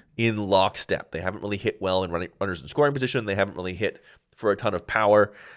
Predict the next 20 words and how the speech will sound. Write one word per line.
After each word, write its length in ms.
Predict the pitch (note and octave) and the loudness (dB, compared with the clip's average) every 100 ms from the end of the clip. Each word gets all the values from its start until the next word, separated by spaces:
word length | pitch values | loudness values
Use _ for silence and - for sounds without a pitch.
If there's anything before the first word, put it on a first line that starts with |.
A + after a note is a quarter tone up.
| _ F#2+ | _ 0
Uh, 540 | F2+ E2+ E2+ E2 D#2+ - | 2 4 4 0 -2 -2
and 200 | G#2+ G#2 | -2 0
yet, 340 | G#2 F#2 C#2+ - _ _ | 0 0 0 -8 _ _
here 200 | G#2 G#2+ | 0 4
they 120 | F#2 | 4
are, 300 | E2+ D2+ D#2 - _ _ | 4 0 -2 -8 _ _
thirteen 400 | - F#2 D#2+ E2+ | -2 -2 -2 -8
and 100 | D#2 | -4
seven. 360 | E2 D2+ C2 - _ _ - | -2 -2 -6 -14 _ _ -10
Uh, 380 | G#1+ D2 C2+ - - | -6 -4 -6 -6 -2
on 260 | E2+ D#2 - - | -2 -4 -10 -8
pace 360 | G2 C#2+ - - | -8 -6 -8 -10
for 240 | - D#2+ | -8 -8
a 80 | D2+ | -6
very 260 | C#2+ D2 C2+ | -6 -6 -4
good 240 | D2+ C#2+ | -8 -8
year 220 | E2+ F#2 | -4 -2
and 220 | E2+ A#2+ B2 | 0 2 2
winning 200 | D#3 C#3+ | 2 0
series, 460 | C3+ C#3 D2 - | 0 0 -2 -6